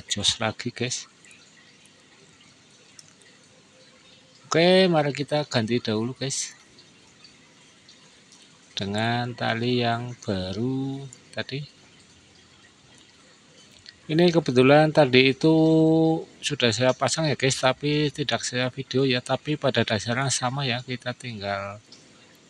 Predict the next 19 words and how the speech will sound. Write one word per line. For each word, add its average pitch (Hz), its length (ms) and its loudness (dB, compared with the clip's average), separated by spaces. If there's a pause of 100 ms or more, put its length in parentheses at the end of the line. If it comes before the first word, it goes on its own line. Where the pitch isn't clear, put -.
(480)
balik 113 400 0 (800)
dari 107 320 0
cara 120 320 0
membukanya 113 640 -4
ya. 123 140 -6 (1500)
Ini 131 240 -2
sudah 110 320 2
saya 117 240 -2
pasang 143 640 -2
dan 110 160 0
tadi 143 880 -2 (1400)
nggak 113 240 -2
sempat 127 240 -6
saya 131 240 0
video 131 400 0
ya, 127 240 2
karena 123 640 -4 (640)
agak 110 240 -2
susah 147 400 2